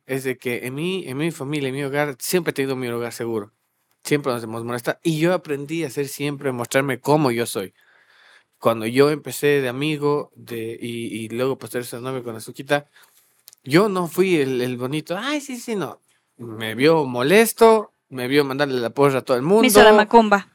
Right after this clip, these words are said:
Speaker 1: Me vio,
Speaker 2: <laughs>
Speaker 1: me vio cómo
Speaker 2: Un
Speaker 1: soy hasta el
Speaker 2: mensaje,
Speaker 1: día de
Speaker 2: amiguito.
Speaker 1: hoy. Me vio, eh, problemas técnicos,
Speaker 2: Wait,
Speaker 1: perdón.
Speaker 2: un momentito. Ya,
Speaker 1: Decía,
Speaker 2: <laughs> la tecnología.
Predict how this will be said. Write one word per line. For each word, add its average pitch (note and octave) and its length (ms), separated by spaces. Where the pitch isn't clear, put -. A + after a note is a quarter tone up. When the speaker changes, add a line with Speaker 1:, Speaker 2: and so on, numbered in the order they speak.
Speaker 1:
Me A#3 160
vio, F3 180
Speaker 2:
<laughs> G#3 640
Speaker 1:
me C#3 180
vio A#3+ 340
cómo A#3+ 220
Speaker 2:
Un G3 60
Speaker 1:
soy A#3 140
hasta G#3 240
el D3+ 80
Speaker 2:
mensaje, G3 140
Speaker 1:
día A3 100
de D#3+ 180
Speaker 2:
amiguito. D3+ 60
Speaker 1:
hoy. A2+ 240
Me C3+ 200
vio, F#3 400
eh, C3+ 500
problemas A#2 360
técnicos, A3 300
Speaker 2:
Wait, G3+ 120
Speaker 1:
perdón. G3+ 200
Speaker 2:
un G#3 60
momentito. G3+ 640
Ya, F#3 280
Speaker 1:
Decía, A#3+ 280
Speaker 2:
<laughs> - 20
la G#3+ 120
tecnología. G3+ 600